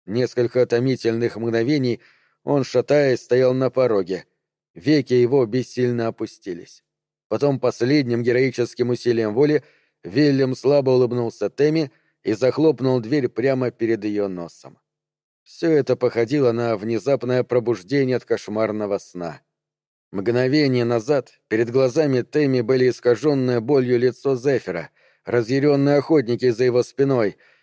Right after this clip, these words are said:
изливающие рассеянный тусклый свет неба. Секунду спустя жуткое видение исчезло. Она вновь стояла в тесном коридоре, и рядом был тот.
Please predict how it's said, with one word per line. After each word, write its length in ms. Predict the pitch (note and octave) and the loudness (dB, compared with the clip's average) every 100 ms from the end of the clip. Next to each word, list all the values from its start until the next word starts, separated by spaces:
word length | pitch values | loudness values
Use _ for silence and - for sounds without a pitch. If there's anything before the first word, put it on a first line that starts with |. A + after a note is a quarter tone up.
| _ | _
изливающие 880 | - G2 A2+ A#2+ C3+ C3+ A#2+ - B2+ | -6 -4 0 2 2 2 -2 -2 2
рассеянный 640 | A#2+ A#2 - D3 C3+ B2 | 2 0 -4 -2 0 -2
тусклый 500 | A#2 D3 C3+ - B2+ | -2 -4 -4 -2 -2
свет 380 | A#2+ G#2 B2 - | -2 -2 -2 -2
неба. 480 | A#2 A#2 G2 E2 D2+ _ _ _ _ _ | -6 -8 -8 -10 -18 _ _ _ _ _
Секунду 560 | - A#2 B2 A#2 A2+ | -6 -4 -2 0 -2
спустя 480 | - A2+ - C#3 B2 | -2 -6 -4 0 0
жуткое 400 | G2+ C3 - A#2 | 0 -4 -2 -2
видение 560 | G#2+ G#2+ A2 G#2+ G2+ F#2+ | -2 -4 -4 -6 -8 -10
исчезло. 580 | - - G2 E2 C#2+ - _ _ _ _ _ | -14 -8 -8 -8 -12 -20 _ _ _ _ _
Она 300 | - A2+ C#3 | -4 0 0
вновь 300 | A#2+ D3+ C3+ | 0 0 -2
стояла 380 | - A2 A2+ A2 | -2 0 2 0
в 40 | |
тесном 420 | - B2+ A2 A#2 A2 | 0 -2 -2 -4 -4
коридоре, 540 | A2 A2 C3 C#3 B2+ _ _ _ - | -2 0 0 0 -4 _ _ _ -6
и 80 | G2+ | -2
рядом 380 | A2+ B2+ A2 G#2+ | 2 2 0 -2
был 160 | G#2 G2+ | -2 -4
тот. 420 | - D#2+ - _ | -6 -14 -14 _